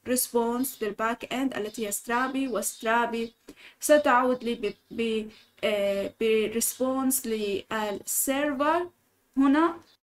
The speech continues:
وهذا أين يوجد بالكود الخاص بنا؟ يوجد هنا عندما قمنا بالطلب من سترابي وأعادت لنا الداتا هنا. فسترابي أعادت الداتا المطلوبة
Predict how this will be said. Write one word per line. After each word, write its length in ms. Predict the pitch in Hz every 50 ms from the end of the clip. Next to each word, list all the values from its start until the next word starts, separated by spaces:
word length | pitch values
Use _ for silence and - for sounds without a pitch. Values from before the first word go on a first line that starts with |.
| _ -
وهذا 360 | 226 220 247 254 247 - -
أين 160 | 262 269 262
يوجد 380 | 254 254 254 254 262 240 233 -
بالكود 380 | 226 214 - - 240 233 214
الخاص 460 | 214 226 - - 214 220 220 - -
بنا؟ 320 | 226 220 214 214 214 220 220 - _ _ _ _ _ _
يوجد 340 | 214 220 240 233 220 214 214
هنا 360 | 220 226 233 226 220 214 226 - - _ _ _ _ _ _ _ _ _
عندما 220 | 214 220 220 220 214
قمنا 300 | 220 - 294 302 311 294
بالطلب 440 | 240 254 - - 254 247 240 -
من 220 | 214 226 233 220 220
سترابي 680 | 220 - - 247 233 240 254 262 240 269 285 339 359 - _ _ _ _ _ _ -
وأعادت 600 | 214 202 - 226 208 214 233 226 233 233 - 220
لنا 220 | 214 214 220 220
الداتا 580 | 220 220 - 220 220 226 240 - - 202 185 - - _ _ _ _ _ _ -
هنا. 280 | 226 226 220 196 190 - - - - - - - _
فسترابي 1040 | - - 233 220 220 220 - - - - - - - - 240 226 226 202 220 - -
أعادت 500 | 220 196 180 202 233 262 262 294 294 -
الداتا 680 | 269 214 - - 240 269 277 - - 311 330 - - - -
المطلوبة 880 | 226 226 220 202 226 - - 220 240 247 254 240 285 311 403 - - _